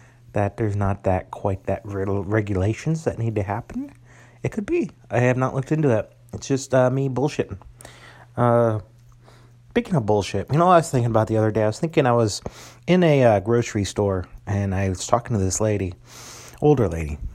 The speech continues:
all right? Older lady, like, thirty-two or something. And, uh, she mentioned recycling,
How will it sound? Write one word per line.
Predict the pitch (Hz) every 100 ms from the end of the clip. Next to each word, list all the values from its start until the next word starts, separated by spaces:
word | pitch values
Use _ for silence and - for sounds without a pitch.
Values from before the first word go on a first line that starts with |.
| - 98
all |
right? | 92 92 92 - - - - - -
Older | 107 92 80 - -
lady, | - 85 85
like, | 82 82 - -
thirty-two | 98 90 85 - 87
or | 85
something. | - 82 - - - - - - - - -
And, | 110 110 107 104
uh, | 104 98 98 90 - -
she | 110
mentioned | 110 110 92
recycling, | 87 - 110 110 95 80